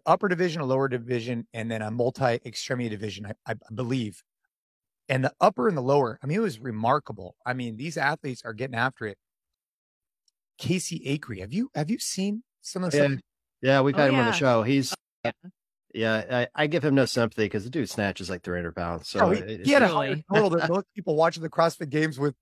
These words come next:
Speaker 1: with
Speaker 2: Right.
Speaker 1: all the libs.
Speaker 2: Yep.
Speaker 1: It, but, uh, you know, I think to your point, and I, I agree with you, John, like, I think that CrossFit, what it will do in the next year or two is gonna be really telling. My recommendation would be to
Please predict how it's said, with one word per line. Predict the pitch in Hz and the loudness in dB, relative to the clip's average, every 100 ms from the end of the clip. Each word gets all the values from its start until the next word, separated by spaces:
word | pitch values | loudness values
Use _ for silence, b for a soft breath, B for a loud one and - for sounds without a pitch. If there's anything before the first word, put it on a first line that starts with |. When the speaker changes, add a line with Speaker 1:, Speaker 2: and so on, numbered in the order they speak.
| - | 2
Speaker 1:
with | 113 | 4
Speaker 2:
Right. | 120 - _ | 4 0 _
Speaker 1:
all | 185 226 | -2 0
the | 170 | 2
libs. | 143 131 _ _ _ _ _ - | 2 0 _ _ _ _ _ -4
Speaker 2:
Yep. | 113 | -2
Speaker 1:
It, | 185 - _ _ _ | -2 -6 _ _ _
but, | 165 190 | -4 -2
uh, | 180 202 | -2 -2
you | 180 | 0
know, | 175 | 2
I | |
think | 160 202 180 | 0 -2 -6
to | - | -4
your | 131 147 | 0 0
point, | - 135 120 113 _ _ _ | -2 -6 -6 -8 _ _ _
and | 139 | -4
I, | 143 | -2
I | - 185 | 2 0
agree | 147 127 | 0 -2
with | 143 151 | -2 -2
you, | 160 165 | -6 -6
John, | 151 143 156 180 | -4 -4 -4 -6
like, | - 123 117 _ _ _ _ _ - | -6 -6 -6 _ _ _ _ _ 0
I | 165 | 0
think | 208 202 | 0 -4
that | 151 | -4
CrossFit, | - 143 131 135 - 123 - _ _ _ _ | -4 -2 -2 -4 -6 -8 -8 _ _ _ _
what | - 113 147 | -6 0 0
it | 151 | 0
will | 127 123 113 | -4 -6 -8
do | 110 131 123 | -6 -4 -2
in | 117 | -4
the | 117 | -4
next | 117 - 117 | -6 -8 -8
year | 117 | -6
or | 117 | -6
two | - 117 | -8 -10
is | 104 | -8
gonna | 120 | -8
be | 113 | -8
really | 120 120 | -6 -8
telling. | - - 120 123 156 _ _ _ _ | -8 -8 -8 -8 -12 _ _ _ _
My | 131 135 151 | 0 4 4
recommendation | 170 175 170 165 175 180 202 202 202 | 2 0 -4 -2 -4 -4 -6 -8 -8
would | 127 | -8
be | 120 131 | -6 -6
to | - 131 123 | -6 -8 -8